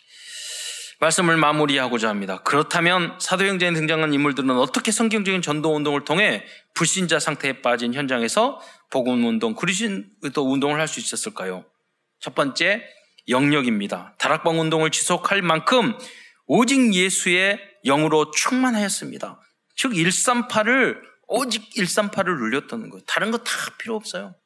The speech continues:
일삼팔이면 다 끝나는 거예요. 그리스도, 하나님 나라, 성령 충만.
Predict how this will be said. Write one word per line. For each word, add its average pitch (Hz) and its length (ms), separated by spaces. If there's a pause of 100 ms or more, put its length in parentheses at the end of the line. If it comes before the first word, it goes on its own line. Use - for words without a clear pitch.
(400)
일삼팔이면 123 840
다 - 100
끝나는 117 400
거예요. - 140 (260)
그리스도, 127 640 (220)
하나님 123 420
나라, 98 280
성령 113 380
충만. - 400